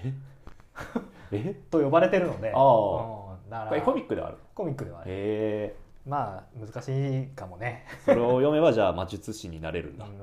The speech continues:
Speaker 2: うん、いや、入門書だね。
Speaker 1: あ、入門書か。
Speaker 2: <laughs> うん。
Speaker 1: 入り口に立てる。
Speaker 2: 入り口に立てる。ネオノミコンはそういう意味では、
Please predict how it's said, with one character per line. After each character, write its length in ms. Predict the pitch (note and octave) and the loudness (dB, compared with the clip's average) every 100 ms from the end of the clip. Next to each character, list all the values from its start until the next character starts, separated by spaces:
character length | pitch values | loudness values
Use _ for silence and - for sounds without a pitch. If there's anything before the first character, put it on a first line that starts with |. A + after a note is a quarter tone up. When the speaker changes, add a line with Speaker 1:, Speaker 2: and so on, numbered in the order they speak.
| G2+ | -10
Speaker 2:
う 20 | |
ん、 20 | |
い 40 | A#2+ | -6
や、 120 | A2+ | -6
入 220 | A2+ C3+ | -2 -2
門 180 | C#3+ C#3+ | -2 -6
書 100 | D3 | -8
だ 60 | A#2+ | -8
ね。 60 | - | -6
Speaker 1:
あ、 40 | |
入 140 | G#2+ A2+ | -6 -4
門 100 | C3+ | -4
書 120 | - | -4
か。 80 | - F2+ | -6 -8
Speaker 2:
<laughs> 80 | D3+ | -10
う 20 | |
ん。 40 | A2+ - - | -12 -14 -10
Speaker 1:
入 220 | A2 A#2+ | -2 0
り 80 | B2+ | 2
口 80 | B2+ | 0
に 40 | A#2 | -4
立 120 | G2 | -6
て 60 | G#2 | -6
る。 0 | |
Speaker 2:
入 40 | A#2 | -6
り 40 | |
口 100 | A2+ A#2 | -8 -10
に 60 | |
立 120 | G#2+ | -12
て 80 | G2+ | -12
る。 100 | G2 - - - - - - | -16 -20 -20 -20 -20 -20 -6
ネ 100 | F3+ | 0
オ 60 | C4+ | 2
ノ 100 | F4+ | 2
ミ 100 | F4+ | 0
コ 120 | G#3 | 0
ン 20 | |
は 140 | D3+ C3+ | 0 0
そ 120 | F3+ | -2
う 40 | |
い 80 | A3 | -4
う 40 | |
意 40 | B3+ | -4
味 60 | E3+ | -4
で 80 | |
は、 400 | A#2 A#2+ A#2 - | 0 2 2 -2